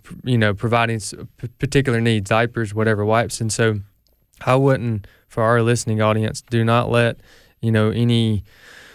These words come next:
materialistic thing or anything like that keep you from doing this if this is something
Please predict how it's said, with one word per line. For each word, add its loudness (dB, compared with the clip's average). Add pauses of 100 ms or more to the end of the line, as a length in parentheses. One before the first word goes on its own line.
(220)
materialistic 0
thing 2
or 2
anything 0
like 0
that -2
keep -2
you 0
from -6
doing 4
this 2
if -4
this -2
is -2
something -2